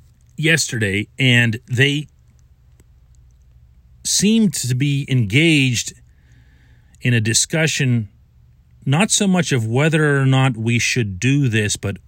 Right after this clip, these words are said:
which of us is gonna go first in saying that our season is canceled.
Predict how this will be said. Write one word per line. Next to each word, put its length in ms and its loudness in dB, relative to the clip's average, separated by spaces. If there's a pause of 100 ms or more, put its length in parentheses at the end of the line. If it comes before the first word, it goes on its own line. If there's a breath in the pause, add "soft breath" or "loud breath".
which 440 -2
of 160 -2
us 240 -2
is 80 -2
gonna 240 -2
go 400 -6 (240)
first 560 -4 (120)
in 140 -8
saying 440 -4
that 100 -6
our 180 -6
season 540 -4
is 120 -8
canceled. 680 -10